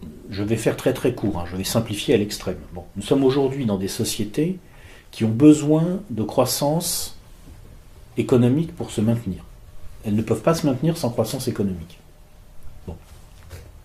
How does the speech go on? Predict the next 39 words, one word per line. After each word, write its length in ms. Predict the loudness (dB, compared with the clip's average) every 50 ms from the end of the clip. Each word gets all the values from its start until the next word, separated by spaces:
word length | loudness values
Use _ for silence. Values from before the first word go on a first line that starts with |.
| -20 -20 -20 -20 -20 -20 -20 -20 -20 -20 -20 -20 -20 -20 -20 -20 -20 -20 -20 -20 -20 -20 -20 -20 -20 -14 -4
Il 60 | 0
y 60 | 0 0
a 20 |
plusieurs 420 | 0 0 -2 2 6 6 6 6
raisons, 840 | 6 2 0 2 2 4 6 6 6 6 6 4 4 4 4 2 2
euh, 180 | 0 0 -2
je 100 | -2 -2
vais 80 | -2 -2
pas 160 | 2 4 4
anticiper 540 | 4 4 4 0 -4 -6 -6 -4 0 0 0
parce 160 | 0 -2 -4
que 100 | -6 -6
je 100 | -8 -6
sais 200 | -2 -2 -2 -2
que 340 | -2 -4 -4 -4 -4 -4 -6 -8 -10 -10 -12 -14 -16 -18 -20 -20 -20 -20 -20 -20 -20 -20 -14 -6 -4
l'entretien 540 | -4 -4 -2 -2 -2 -4 -2 0 0 2
va 120 | 2 2 0
être 160 | -2 -2 -4
un 40 | -8
petit 160 | -8 -10 -10
peu 140 | -6 -2 0
long, 180 | 0 0 0
donc 180 | -2 -4 -6 -8
on 100 | -6 -4
y 60 | -4
reviendra 380 | -4 -4 -4 -4 -4 -4 -4 -4
ensuite 320 | -6 -6 -6 -8 -8 -8
probablement, 720 | -8 -8 -6 -6 -6 -4 -4 -2 -2 0 0 0 -2 -4 -8 -12 -20 -20 -18 -6 -2
mais 300 | 0 2 2 2 0 -6 -6 -2
la 140 | 0 2 2
raison 320 | 2 4 2 2 4 2 0
principale, 880 | -2 -2 0 2 2 2 2 -2 -2 0 2 4 4 4 2 0 -4 -8 -12 -20 -20 -20 -20 -20 -20 -20 -20 -16
sur 200 | -8 -4 -2 -2
le 80 | -2
plan 220 | -2 -2 -4 -4 -2
technique 500 | 0 -2 -2 0 2 0 0 0 -2 -4
si 160 | -4 -2 -2
vous 120 | -2 -2
voulez, 380 | -2 -2 0 2 2 2 0